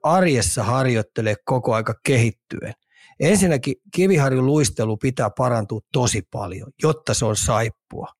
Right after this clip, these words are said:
Se pitää parantua ja sitä pitää pystyä hinkkaamaan. Taitotasot, taitotasot pitäisi koko aika arjessa kehittyä ihan älyttömästi. Pelinopeus pitäisi parantua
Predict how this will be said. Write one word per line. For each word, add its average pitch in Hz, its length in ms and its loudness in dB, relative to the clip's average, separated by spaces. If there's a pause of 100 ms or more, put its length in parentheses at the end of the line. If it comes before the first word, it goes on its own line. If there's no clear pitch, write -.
(180)
Se 143 100 0
pitää 147 280 2
parantua 127 480 0
ja 110 80 0
sitä 185 280 0
pitää 127 320 -2
pystyä 117 320 -4
hinkkaamaan. - 400 -4
Taitotasot, 151 920 0 (460)
taitotasot 160 840 0 (440)
pitäisi 135 340 2
koko 156 300 0
aika 120 380 -2
arjessa 139 500 0
kehittyä 120 540 -2
ihan 117 260 0
älyttömästi. 110 760 -4 (340)
Pelinopeus 170 840 2
pitäisi 113 380 -2
parantua 117 460 -2